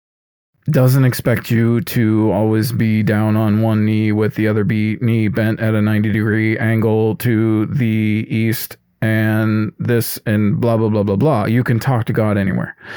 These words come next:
You can talk to God in any mood you're in. You can talk to God in any state you're in. Anything you wanna talk to him about, you can talk to him about. He's big enough to handle it all, even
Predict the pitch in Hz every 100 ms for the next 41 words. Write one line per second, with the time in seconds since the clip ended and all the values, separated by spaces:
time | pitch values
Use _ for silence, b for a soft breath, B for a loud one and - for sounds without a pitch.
0 | B B - - - 127 110 117 127 113
1 | 113 113 117 113 131 147 127 139 139 135
2 | 127 117 117 110 117 113 110 110 107 107
3 | 107 - B B B 113 113 110 107 -
4 | 127 117 - 120 120 113 110 107 B B
5 | B B - 127 139 127 139 127 123 117
6 | 113 110 - 110 104 101 98 - 101 98
7 | 131 - 101 - - - - _ _ _
8 | _ _ _ _ 117 107 139 127 123 117
9 | - 107 110 107 104 104 - - _ _
10 | - B B B B B B B B _
11 | 123 127 131 123 127